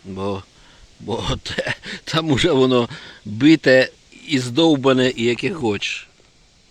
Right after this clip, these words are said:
Там. Оце така штука. Все. Отака ось о кусок яйця, сала, цибуля.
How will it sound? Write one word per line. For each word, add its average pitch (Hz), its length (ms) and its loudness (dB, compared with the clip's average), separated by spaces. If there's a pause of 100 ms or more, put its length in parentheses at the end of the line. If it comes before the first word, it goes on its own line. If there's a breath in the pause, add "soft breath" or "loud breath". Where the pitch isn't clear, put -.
(160)
Там. 98 260 -12 (1500 soft breath)
Оце 101 260 -12
така 104 420 -12 (1600 soft breath)
штука. - 540 -12 (1200 loud breath)
Все. 95 280 -12 (1120 soft breath)
Отака 101 480 -10 (180)
ось - 160 -18
о 98 180 -10 (280)
кусок 110 400 -12 (100)
яйця, 131 500 -8 (100)
сала, 123 440 -6 (180)
цибуля. 120 520 -4